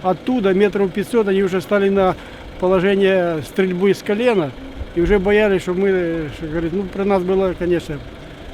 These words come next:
разговоры, что мы ж, мы ж каратели, мы ж, мы ж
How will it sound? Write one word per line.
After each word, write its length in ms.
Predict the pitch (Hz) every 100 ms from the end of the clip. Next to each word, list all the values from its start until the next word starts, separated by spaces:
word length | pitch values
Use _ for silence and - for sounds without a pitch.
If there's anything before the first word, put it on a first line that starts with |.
| 170
разговоры, 500 | 170 151 175 185 165
что 140 | -
мы 140 | 175 160
ж, 100 | 175
мы 160 | 180
ж 40 | -
каратели, 560 | 190 202 185 165 143
мы 180 | 156 160
ж, 20 | 120 156
мы 140 |
ж 60 | 175